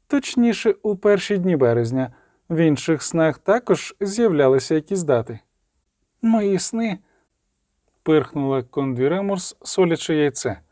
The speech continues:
"Це не рільничий календар, немає табличок із датами, але щоб бути точною,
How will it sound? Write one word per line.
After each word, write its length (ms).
"Це 220
не 220
рільничий 560
календар, 500
немає 360
табличок 480
із 80
датами, 420
але 200
щоб 280
бути 360
точною, 520